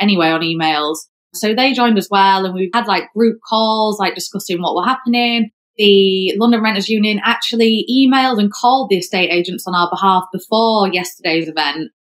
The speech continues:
To be fair, without London Renters Union, I don't know what I would have done with this, like, kind of situation, me and my housemates. I didn't, prior to being, like,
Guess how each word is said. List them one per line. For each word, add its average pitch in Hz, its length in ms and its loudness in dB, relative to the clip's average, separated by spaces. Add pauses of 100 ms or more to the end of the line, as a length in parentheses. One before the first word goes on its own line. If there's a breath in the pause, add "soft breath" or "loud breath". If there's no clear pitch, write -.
(120)
To - 80 -4
be 277 180 0
fair, 285 280 2
without 285 320 2
London 277 280 0
Renters 254 260 -2
Union, 269 380 0
I 196 140 2
don't 208 360 0
know 220 540 2 (180)
what 190 200 2
I 185 140 2
would 185 140 -2
have 185 120 -8
done 196 220 2
with 196 160 0
this, 196 220 -4
like, 185 180 0
kind 190 160 -4
of 180 80 -8
situation, 196 800 -2
me 185 140 -6
and 180 60 -8
my 180 120 -4
housemates. 180 880 -4 (260)
I 185 120 0
didn't, 208 480 0
prior 196 480 0
to 175 180 -12
being, 170 500 0
like, 160 340 -2